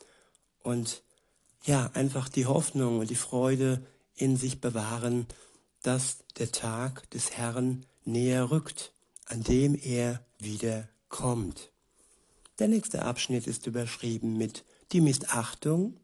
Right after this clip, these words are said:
die Missachtung von Jesu Opfer und ihre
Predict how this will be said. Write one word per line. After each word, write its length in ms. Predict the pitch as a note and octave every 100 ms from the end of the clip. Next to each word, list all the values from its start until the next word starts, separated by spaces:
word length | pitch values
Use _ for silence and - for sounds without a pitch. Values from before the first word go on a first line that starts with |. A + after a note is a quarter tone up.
| - - _ _
die 80 | E3+
Missachtung 800 | D3+ C#3+ B2 A#2+ - D3 D#3 F3 -
von 240 | - B2 A#2
Jesu 480 | A2 A#2 A#2 B2+ C3
Opfer 600 | B2 B2 - C3+ C3 C3 - _ - -
und 200 | B2 A#2+
ihre 380 | A#2 A#2+ A#2+